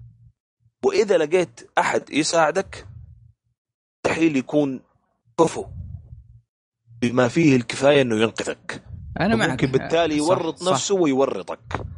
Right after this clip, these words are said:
Speaker 2: صح. آه، هذه، هذه أنا معك مية في المية.
Speaker 1: فهذا اللي حصل.
Speaker 2: هذه،
Speaker 1: هم يب-، هم يبغوا
Speaker 2: هذا اللي
Speaker 1: يجسدوا
Speaker 2: حصل.
Speaker 1: لك الصورة ذي.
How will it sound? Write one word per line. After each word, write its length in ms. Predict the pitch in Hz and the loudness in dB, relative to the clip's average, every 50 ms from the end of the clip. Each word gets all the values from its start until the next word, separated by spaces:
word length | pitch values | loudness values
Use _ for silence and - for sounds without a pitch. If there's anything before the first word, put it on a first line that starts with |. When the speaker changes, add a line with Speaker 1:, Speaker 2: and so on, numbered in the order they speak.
| - - | -12 -12
Speaker 2:
صح. 500 | - - 160 147 135 - - - 156 170 - 143 | -4 0 0 0 0 -2 -10 -14 -16 -12 -4 0
آه، 220 | 143 139 139 135 | 2 2 2 2
هذه، 360 | 139 139 139 135 135 139 139 | 2 0 0 0 0 0 0
هذه 160 | 139 139 131 | 0 0 0
أنا 80 | 131 127 | -2 -2
معك 280 | 120 98 92 - - 107 | -2 -4 -6 -6 -6 -8
مية 100 | 101 104 | -8 -8
في 120 | - - | -8 -10
المية. 200 | - 95 85 - | -10 -10 -4 0
Speaker 1:
فهذا 340 | - 120 156 202 220 202 190 | 0 2 2 2 2 2 0
اللي 120 | 151 127 | -2 0
حصل. 240 | - 147 143 139 139 | 0 0 2 2 2
Speaker 2:
هذه، 60 | 127 | 0
Speaker 1:
هم 120 | - 185 175 | 0 0 0
يب-، 160 | 170 - 131 | 0 -2 -4
هم 180 | - 170 175 | -6 0 0
يبغوا 220 | 170 160 - 139 139 | 0 2 2 2 2
Speaker 2:
هذا 100 | 143 135 | 4 4
اللي 100 | 131 120 | 2 2
Speaker 1:
يجسدوا 260 | 113 - - 175 190 | 0 -2 0 2 2
Speaker 2:
حصل. 80 | 196 175 | 2 2
Speaker 1:
لك 140 | - - | 0 -2
الصورة 380 | 139 - - - 175 165 147 123 | -4 -4 0 2 4 4 4 4
ذي. 220 | 117 120 110 90 | 2 2 -2 -4